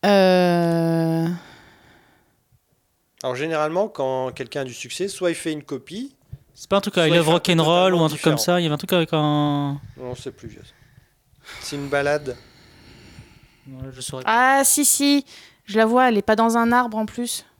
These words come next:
Speaker 1: Dans le clip. Mais si, c'est un
Speaker 2: Je sais
Speaker 1: truc
Speaker 2: pas.
Speaker 1: un peu gnangnan.
Speaker 3: Je sais pas,
Speaker 1: Oh, mais
Speaker 3: je
Speaker 1: le problème, c'est que je
Speaker 3: sais
Speaker 1: sais
Speaker 3: pas.
Speaker 1: plus le titre.
Speaker 2: C'était Sometimes.
Speaker 3: J'aurais jamais su.
Speaker 2: Vingt et unième aux U S A, treizième en France. On peut dire que c'est un petit flop.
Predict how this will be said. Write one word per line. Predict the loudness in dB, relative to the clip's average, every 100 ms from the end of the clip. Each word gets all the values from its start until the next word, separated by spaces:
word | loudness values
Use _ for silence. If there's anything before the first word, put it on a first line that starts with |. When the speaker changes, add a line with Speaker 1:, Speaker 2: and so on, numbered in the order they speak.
| _ _ -6 -6 -6 -20 -6
Speaker 1:
Dans | 0 0
le |
clip. | 2 2 2 0 -4 -6 _ _ -20 -10
Mais | -6 -4
si, | -4 -2 0
c'est | 2 2
un | 2
Speaker 2:
Je |
sais | 2
Speaker 1:
truc | 0 2
Speaker 2:
pas. | 2
Speaker 1:
un | 4
peu | 4
gnangnan. | 6 6 6 6 4 2
Speaker 3:
Je | -2
sais |
pas, | 0
Speaker 1:
Oh, | 2
mais | 2
Speaker 3:
je |
Speaker 1:
le | 2
problème, | 2 2
c'est | 2
que | 0
je |
Speaker 3:
sais | 0
Speaker 1:
sais | -2
Speaker 3:
pas. |
Speaker 1:
plus | -4
le | -10
titre. | -12 -14 -14 -16 _ -20 -20 -20 -20 -20 -20 -20 -20 -20 -20 -20 _ _ _
Speaker 2:
C'était | -14 -6 -6 -4 0 0 0
Sometimes. | -4 -2 -2 0 0 0 -2 -8 -14 _ -20 _ -10
Speaker 3:
J'aurais | -6 -4
jamais | -4 -6
su. | -10 _ _
Speaker 2:
Vingt | -4 0 2 4
et |
unième | 4 4 2 2
aux | -4
U | -2
S | -4 -4 -6
A, | -6 _ -14
treizième | -8 -6 -6
en | -8
France. | -10 -12 -12 -16 _ _ _ _
On | _
peut | -20
dire | -20
que | -18
c'est | -20
un |
petit | -20 -20
flop. | -20